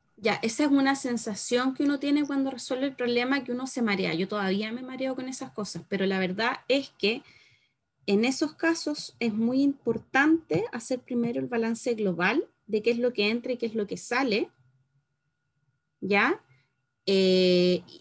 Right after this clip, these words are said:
y, y sí, a veces estas corrientes intermedias como que uno tiene la sensación de que siempre está aumentando, pero la verdad es que no. Uno, uno, uno cuando están los procesos en estado, eh, transiente,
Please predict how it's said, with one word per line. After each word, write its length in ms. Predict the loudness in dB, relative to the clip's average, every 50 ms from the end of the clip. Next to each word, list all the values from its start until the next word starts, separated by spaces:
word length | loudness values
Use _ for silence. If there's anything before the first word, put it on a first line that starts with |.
| _ _ -12
y, 120 | -12 -8 -4
y 120 | -4 -4
sí, 360 | -2 -2 0 2 4 4 4 4 2
a 100 | 2 2
veces 320 | 2 0 0 2 2 2
estas 240 | 2 0 -2 -4 -6
corrientes 460 | -4 -2 -2 -2 -2 -2 -2 -4 -2
intermedias 760 | -2 -4 -6 -6 -6 -4 -2 0 0 0 2 2 2 0 0 -2
como 280 | -6 -6 -6 -6 -6
que 80 | -6 -6
uno 160 | -8 -8 -8
tiene 160 | -8 -10 -10 -10
la 100 | -10 -10
sensación 440 | -10 -10 -10 -10 -10 -8 -6 -6 -6
de 60 | -8
que 100 | -10 -12
siempre 280 | -10 -10 -10 -10 -10
está 120 | -8 -4 -2
aumentando, 540 | 0 0 0 0 0 0 2 2 2 0 -2
pero 140 | -4 -4 -4
la 100 | -4 -4
verdad 200 | -6 -6 -6 -8
es 60 | -8
que 100 | -6 -4
no. 260 | -4 -2 -4 -4 -8 _ _ _ _ -6
Uno, 200 | -4 -4 -2 -2 -2
uno, 360 | -2 -2 -2 -2 -4 -6 -8 -14 -20 _ _ _ _ _ _ _ _ _ _
uno 300 | -2 0 0 0 0 -2
cuando 240 | -2 -2 -2 -4 -4
están 520 | -6 -4 -2 0 0 0 -2 -4 -6 -8 -6
los 180 | -6 -8 -6 -6
procesos 560 | -6 -8 -6 -2 -2 -2 -2 -2 -4 -6 -4
en 100 | -4 -6
estado, 760 | -6 -8 -6 -6 -4 -4 -4 -4 -4 -4 -4 -4 -4 -6 -6 -6
eh, 380 | -4 -4 -2 -2 -2 -2 -4 -2
transiente, 880 | -2 -2 0 0 -2 -2 0 2 2 2 2 0 -2 -4 -4 -4 -6